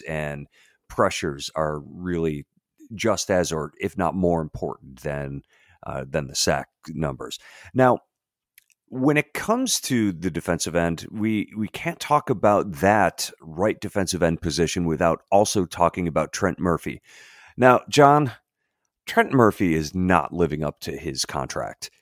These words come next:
He's making, what, nine million dollars a year. His, um,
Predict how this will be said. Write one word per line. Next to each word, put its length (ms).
He's 260
making, 340
what, 220
nine 260
million 300
dollars 380
a 40
year. 580
His, 800
um, 520